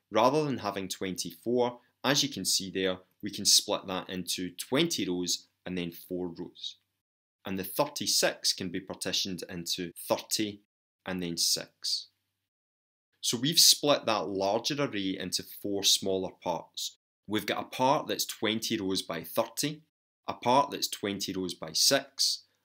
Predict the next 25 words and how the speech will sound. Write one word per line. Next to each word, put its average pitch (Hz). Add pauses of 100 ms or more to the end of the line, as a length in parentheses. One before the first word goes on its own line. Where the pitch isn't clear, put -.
(120)
a 98
part -
that's -
four 175
rows 98
by 87
thirty, 92 (240)
and 92
a 87 (120)
part 90
that's 92
four 95
rows 90
by 87
six. - (560)
So 113
let's 127
work 139
these 104
out 101
one 98
part 95
at -
a -
time. -